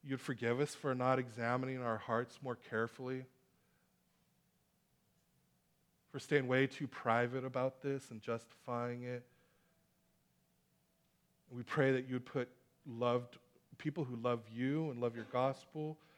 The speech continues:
and love us in our, in our lives to help us, uh, to be able to evaluate, uh, some of the most private matters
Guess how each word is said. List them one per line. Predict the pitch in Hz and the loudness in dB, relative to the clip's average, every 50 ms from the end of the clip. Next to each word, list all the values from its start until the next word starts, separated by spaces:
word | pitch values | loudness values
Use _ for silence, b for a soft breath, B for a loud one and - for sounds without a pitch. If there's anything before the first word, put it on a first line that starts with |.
| b b | b b
and | - 120 | -4 0
love | 120 120 113 123 - - | 2 2 2 2 0 0
us | 131 135 135 - - - | 0 0 0 -2 -10 -10
in | 131 131 | -8 -4
our, | 123 120 120 123 | -4 -4 -4 -4
in | 127 | -4
our | 131 120 117 | -4 -2 -2
lives | 110 113 113 117 123 123 - | 0 2 2 2 2 0 -4
to | - - 117 | -10 -14 -10
help | 107 120 120 120 - - | -4 -4 -4 -4 -4 -8
us, | 131 127 123 - - _ b b b b b b b b b b b _ _ | -8 -8 -8 -10 -16 _ b b b b b b b b b b b _ _
uh, | 123 123 120 120 120 117 - _ _ _ _ - - | -16 -16 -16 -16 -18 -20 -20 _ _ _ _ -14 -2
to | - 147 | -2 -2
be | 131 127 127 127 | 0 2 0 0
able | 135 131 135 | 0 0 0
to | 135 123 120 | 0 0 0
evaluate, | 110 101 - 117 117 123 123 123 123 120 120 117 113 110 b b b b b b b b b _ _ - | 0 0 0 2 4 4 4 2 0 -2 -2 -4 -4 -6 b b b b b b b b b _ _ -18
uh, | 127 127 135 - - - | -18 -18 -18 -20 -14 -10
some | 147 143 | -8 -6
of | 147 143 | -6 -4
the | 139 | -4
most | 139 135 123 - - | -6 -6 -8 -10 -14
private | - - 135 127 135 135 143 - | -6 2 4 4 4 4 0 -6
matters | 135 127 127 131 127 | -4 -2 -2 -2 -4